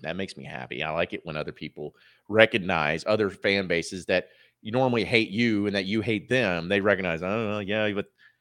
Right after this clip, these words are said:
you guys are gonna be pretty loaded next year." Like, that gets me excited. And also what gets me excited is when I start receiving text messages from various people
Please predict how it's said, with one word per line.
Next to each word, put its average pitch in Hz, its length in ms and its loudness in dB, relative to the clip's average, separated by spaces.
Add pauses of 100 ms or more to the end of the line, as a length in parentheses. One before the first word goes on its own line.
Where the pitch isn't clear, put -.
(480)
you 110 100 -8
guys 117 160 4
are 101 40 -6
gonna 107 140 4
be 101 80 2
pretty 107 240 2
loaded 95 300 4
next 76 300 -4
year." 64 300 -12
Like, 85 200 -2 (560)
that 123 380 10
gets 123 220 0
me 90 100 0
excited. 76 600 -2 (520)
And 110 300 4 (180)
also 151 520 6
what 113 240 2
gets 101 240 -2
me 90 140 0
excited 80 640 2
is 98 160 0
when 101 180 -2
I 139 220 0
start 131 280 -2
receiving 110 460 -6
text - 360 -4
messages 78 680 -6 (380)
from 113 480 2 (120)
various 143 540 4
people 107 640 -2